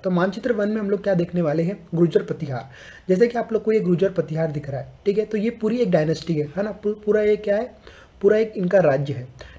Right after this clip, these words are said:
ठीक है। फिर उसके बाद आपको देखना है राष्ट्रकूट, तो ये आपको राष्ट्रकूट देखने को मिल जाएगा। उसके बाद पाल, चोल और चौहानों का स्थान निर्धारण कीजिए, ठीक है, तो आपको ये पता है कि ये चोल है और यहाँ पर पाल है, ठीक है। अब आप लोग को ये map में एक चीज़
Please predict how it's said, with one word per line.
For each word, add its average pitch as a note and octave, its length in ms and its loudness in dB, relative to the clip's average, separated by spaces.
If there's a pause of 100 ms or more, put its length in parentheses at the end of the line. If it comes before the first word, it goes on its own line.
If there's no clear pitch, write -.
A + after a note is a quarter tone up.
ठीक G#3 100 2
है। A3+ 60 6
फिर B3 140 2
उसके A#3 180 -2
बाद A#3 180 0
आपको G#3 240 0
देखना F3+ 280 2
है G3 80 4
राष्ट्रकूट, D3 480 -2 (140)
तो F3 60 0
ये F3 180 2
आपको F#3 240 0
राष्ट्रकूट D#3 360 0
देखने D3+ 260 -4
को D3 120 -4
मिल D3 120 -4
जाएगा। - 300 -10 (480)
उसके A#3+ 160 -2
बाद A#3+ 140 0 (160)
पाल, G3 300 2 (120)
चोल F#3 380 4 (140)
और G3 380 2 (380)
चौहानों D#3+ 420 6
का G3 240 0
स्थान F3+ 400 0
निर्धारण D3+ 400 0
कीजिए, C#3 360 -6 (140)
ठीक G3+ 120 0
है, G#3+ 60 -2
तो - 100 -2
आपको D3+ 240 0
ये F3 60 4
पता D#3+ 220 -2
है D#3+ 220 -6
कि F3+ 80 0
ये E3+ 120 4
चोल F#3 260 4
है G3 160 -4 (460)
और A#3+ 120 6
यहाँ F#3 280 0
पर G3 100 2
पाल C3 340 0
है, - 100 -8 (300)
ठीक G3 100 -2
है। G#3+ 80 -4 (400)
अब A#3 120 -2
आप A#3 160 -2
लोग A3+ 180 2
को A#3 80 0
ये A3 120 0
map F3+ 380 0
में G3+ 80 2
एक - 100 -4
चीज़ F#3+ 260 -6